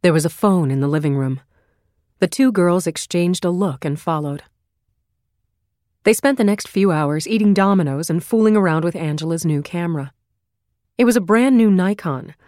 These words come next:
something her father had won in a golf tournament but had no use for, and which he'd bestowed upon his daughter as if he'd picked out the gift on purpose. They snapped a bunch of silly pictures, wasting film until Kaiser had to go. "He likes you,"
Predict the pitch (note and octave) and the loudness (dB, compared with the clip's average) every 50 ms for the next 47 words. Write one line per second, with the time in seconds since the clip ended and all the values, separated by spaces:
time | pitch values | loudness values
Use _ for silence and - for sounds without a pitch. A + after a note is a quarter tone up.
0 | _ _ _ - G3+ G3 E3 F#3+ F3 E3 F3 D#3+ - - F#3+ F#3+ F#3 E3+ D3+ D#3+ | _ _ _ -4 -2 -2 0 0 0 0 0 -2 0 0 0 0 0 0 0 -2
1 | D3+ C#3+ D3 D#3 E3 E3 E3+ D#3+ D#3 C#3+ - F3 F#3 G3+ G3+ - - D#3+ C#3+ C3+ | -2 -2 -2 0 0 0 0 -2 -2 -2 -2 -2 -2 -2 -4 -6 -6 -6 -4 -4
2 | C3+ C3+ C3+ D#3 - F3 D#3 D#3 F3 E3 D#3+ F3+ F3+ F3 F3 E3 G3 G#3 G3 - | -4 -4 -6 -6 -6 -6 -4 -2 -2 -2 0 0 0 0 -2 -2 -4 -4 -4 -6
3 | - - D3 C3+ C#3 D3 - - - - - - - - G#3 G#3 G#3 A3+ - - | -6 -6 -6 -6 -6 -8 -12 -18 -20 -20 -20 -20 -4 0 2 4 4 2 2 0
4 | B3 A3+ F#3+ F#3 G3+ - - - G#3 A3 G#3+ G3+ - G3+ G3+ F#3+ F3+ D#3+ D3 C3+ | -2 -2 0 -2 -2 -2 0 0 2 2 2 0 0 0 0 0 0 0 0 0
5 | F#3+ G3+ G#3+ F#3+ D#3 C#3 C#3+ D3 D#3 F3 - - E3 C3+ - - F#3 F3+ - - | 0 0 0 0 0 -2 -2 -2 -4 -4 -4 -6 -8 -8 -6 -8 -8 -8 -6 -6
6 | E3 E3 D#3 D#3 C3+ C3 E3 E3 - - D3+ D3 C#3 C3+ - D3+ D#3 D#3 - - | -6 -4 -4 -6 -4 -4 -4 -6 -4 -6 -6 -6 -6 -8 -8 -12 -10 -10 -10 -12
7 | - - - - _ _ _ _ _ _ _ _ _ _ _ _ _ _ - G3+ | -12 -12 -16 -16 _ _ _ _ _ _ _ _ _ _ _ _ _ _ 0 0
8 | G3 - A3+ G#3 G#3 G#3 - F3 D#3 F3 F3+ - G3 F3+ - - E3+ D#3+ E3 F3+ | 0 2 0 0 0 0 -2 -2 0 0 -2 -2 -4 -6 -6 -6 -4 -4 -4 -4
9 | F#3 - E3 C#3+ - - - C3+ C#3 D#3 - - D#3+ E3+ F3 F3 - - D#3+ D#3+ | -6 -6 -8 -10 -8 -8 -8 -8 -10 -10 -10 -6 -2 -2 -2 -2 -2 -4 -4 -4
10 | D#3 - - F#3+ F3+ D3+ C#3+ C#3+ D3+ D3 D3 - E3 D#3 D#3+ - F#3+ F#3 F#3 F#3 | -4 -4 -2 -2 -2 -2 -2 -4 -4 -6 -6 -4 -6 -6 -6 -4 -4 -2 -2 -2
11 | D#3 D3 C3+ C#3 D3+ C#3 C3+ D3+ C#3 E3 E3 E3 D#3 D3+ D#3 _ _ _ _ _ | -2 -4 -4 -4 -6 -6 -8 -6 -6 -6 -6 -6 -6 -10 -12 _ _ _ _ _
12 | _ _ _ _ _ _ _ _ _ _ _ _ _ _ _ _ _ _ _ _ | _ _ _ _ _ _ _ _ _ _ _ _ _ _ _ _ _ _ _ _
13 | _ _ _ _ - A#3+ B3 G#3 D#3+ D#3+ F3+ - - - E3 C#3+ - G#3 G3 | _ _ _ _ 0 2 2 2 2 0 -2 -6 -8 -8 -8 -8 -8 -10 -14